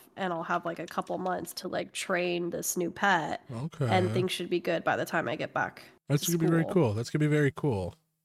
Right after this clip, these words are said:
Speaker 2: That'd be
Speaker 1: I
Speaker 2: very
Speaker 1: just don't
Speaker 2: cool.
Speaker 1: know yet. It could be a
Speaker 2: Oh.
Speaker 1: cat, could, or it could be a
Speaker 2: Yeah.
Speaker 1: dog.
Speaker 2: You know, take your time, and whichever you fall in love with, it's one that you want right then and there.
Speaker 1: Yep.
Speaker 2: Oh, it's like, I know how that felt, uh, when I went to,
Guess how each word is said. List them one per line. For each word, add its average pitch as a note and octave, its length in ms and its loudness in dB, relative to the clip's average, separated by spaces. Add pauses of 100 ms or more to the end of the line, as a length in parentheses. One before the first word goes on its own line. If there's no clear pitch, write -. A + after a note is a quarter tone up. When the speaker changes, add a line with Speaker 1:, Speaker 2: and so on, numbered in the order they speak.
Speaker 2:
That'd C3 120 -2
be D#3 80 4
Speaker 1:
I D3 100 6
Speaker 2:
very G#3+ 60 8
Speaker 1:
just - 180 4
don't G3+ 140 4
Speaker 2:
cool. - 80 0
Speaker 1:
know A3+ 260 4
yet. F3 480 2 (220)
It - 80 -20
could F3+ 160 -6
be A2 160 0
a C3+ 40 0
Speaker 2:
Oh. C3 40 -4
Speaker 1:
cat, F#3 680 0 (180)
could, G3+ 280 -2 (100)
or - 160 -10
it - 40 -10
could F3 160 -12
be G#3 80 2
a G#3+ 40 6
Speaker 2:
Yeah. G#3 60 4
Speaker 1:
dog. B3 400 6 (400)
Speaker 2:
You A#2+ 100 2
know, A#2+ 60 4
take C3+ 280 4
your D#3 80 8
time, D3 400 6
and C3 80 10
whichever B2+ 400 6
you C3+ 120 8
fall C#3 300 6
in C3+ 80 6
love C3+ 200 4
with, D3 180 6
it's A2+ 160 2
one A#2+ 240 4
that B2 100 2
you B2+ 140 4
want A#2+ 240 2
right A#2 180 2
then A#2 160 2
and A#2 140 2
there. F#2+ 380 -2 (720)
Speaker 1:
Yep. G2 160 2
Speaker 2:
Oh, G2+ 80 0
it's G2+ 180 -4
like, A2 140 2
I A2 120 4
know A#2+ 160 4
how B2+ 120 6
that C3 260 2
felt, C#3+ 400 4
uh, A#2+ 180 4
when A#2+ 180 2
I B2 100 4
went B2 260 4 (120)
to, B2+ 360 6